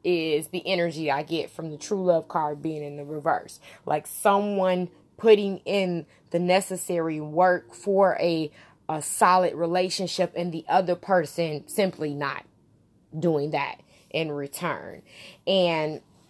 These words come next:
uh, there's a sense of, I'm feeling like some of my fire signs are a little sad and just not happy. And, um,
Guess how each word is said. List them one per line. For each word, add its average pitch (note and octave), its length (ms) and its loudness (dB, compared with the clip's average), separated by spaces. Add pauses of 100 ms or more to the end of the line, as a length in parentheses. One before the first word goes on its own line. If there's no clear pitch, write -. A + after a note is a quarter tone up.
(1400)
uh, F#3+ 200 4
there's A3+ 300 6
a D4 100 6
sense C#4 300 6
of, A#3 360 6
I'm G#3+ 140 2
feeling C4 340 8
like A3 160 2
some A3 160 -2
of G#3+ 100 0
my G3+ 140 -2
fire G3+ 400 2
signs F#3+ 400 -2
are F3 140 4
a E3 80 2
little E3 540 0
sad F#3+ 1200 6
and E3 180 0 (300)
just A3 260 4
not G3 400 0
happy. F3+ 720 -2 (560)
And, F3 420 4
um, E3 460 2